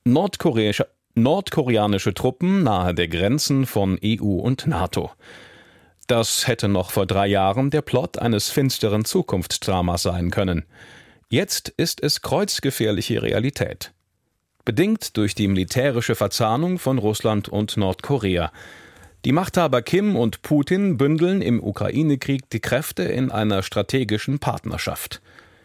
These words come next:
Weil beide einen Vorteil für sich riechen. Die Russen hoffen, so einen Teil ihrer Nachschubprobleme,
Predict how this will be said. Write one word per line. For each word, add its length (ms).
Weil 120
beide 360
einen 200
Vorteil 420
für 120
sich 220
riechen. 340
Die 120
Russen 420
hoffen, 480
so 340
einen 220
Teil 320
ihrer 240
Nachschubprobleme, 1080